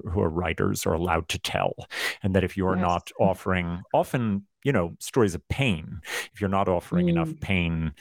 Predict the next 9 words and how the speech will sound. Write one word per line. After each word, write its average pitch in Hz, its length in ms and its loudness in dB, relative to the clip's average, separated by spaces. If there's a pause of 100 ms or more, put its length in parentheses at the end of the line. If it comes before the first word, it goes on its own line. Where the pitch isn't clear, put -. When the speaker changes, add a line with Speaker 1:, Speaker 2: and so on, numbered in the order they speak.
(280)
Speaker 1:
um, 87 260 0
and 82 160 -2
pain 85 360 0
coming 90 300 2
directly 92 540 -2
from, 87 480 -2 (140)
from 87 360 -4
race, 113 440 0
then, 82 520 0